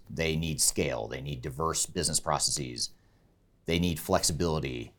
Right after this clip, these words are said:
they need something that can grow and standardize the company. So there's a lot of different needs that larger multinational organizations have, and that's why there's a different ranking for E R P systems within this segment. Number three on our list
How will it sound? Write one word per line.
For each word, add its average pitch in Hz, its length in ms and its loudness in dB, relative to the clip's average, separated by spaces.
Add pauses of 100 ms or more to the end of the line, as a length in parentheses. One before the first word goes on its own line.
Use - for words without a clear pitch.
(100)
they 80 200 -4
need 80 180 0
something 78 560 0
that 73 240 -2 (280)
can 76 260 0
grow 80 600 0
and 69 100 -6
standardize 76 580 0
the 69 80 -10
company. - 420 -6 (240)
So - 120 -4
there's 98 120 2
a 101 40 2
lot 104 200 8
of 80 100 2
different 87 320 0
needs 80 280 0
that 67 160 -6
larger 76 380 4
multinational 71 760 -2 (500)
organizations 69 580 0
have, 90 340 4 (360)
and 82 380 0
that's 87 240 4
why 76 260 6
there's 73 200 0
a 73 40 0
different 73 460 -2
ranking 80 540 0
for 71 500 0
E 80 80 0
R 73 100 4
P 73 160 -6
systems 69 580 -2 (440)
within 76 260 -2
this 62 140 -2
segment. 90 340 0 (400)
Number 104 220 4
three 139 340 6
on 82 160 6
our 80 100 4
list 76 440 0